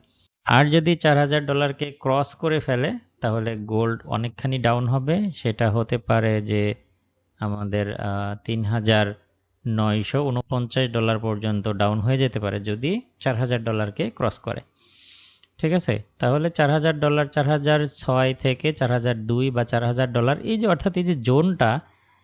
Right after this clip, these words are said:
এই জোনটা খুবই গুরুত্বপূর্ণ একটা জোন। এই জোনটাকে যদি ক্রস করে ফেলে, এই জোনটা তিন হাজার নয়শো বিরানব্বই পর্যন্ত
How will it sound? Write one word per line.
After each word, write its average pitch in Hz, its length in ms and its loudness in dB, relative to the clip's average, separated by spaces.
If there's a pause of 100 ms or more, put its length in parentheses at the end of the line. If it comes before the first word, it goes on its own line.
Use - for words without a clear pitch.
(240)
এই 139 200 4
জোনটা 143 360 4
খুবই 131 260 0
গুরুত্বপূর্ণ 123 760 0
একটা 117 260 -2
জোন। 123 440 0 (520)
এই 127 220 0
জোনটাকে 123 480 0
যদি 123 200 -6
ক্রস 127 320 -4
করে 151 240 -2
ফেলে, 139 220 2
এই 147 140 4
জোনটা 147 480 4
তিন 156 220 0
হাজার 147 260 4
নয়শো 131 440 0
বিরানব্বই 143 580 0
পর্যন্ত 120 800 2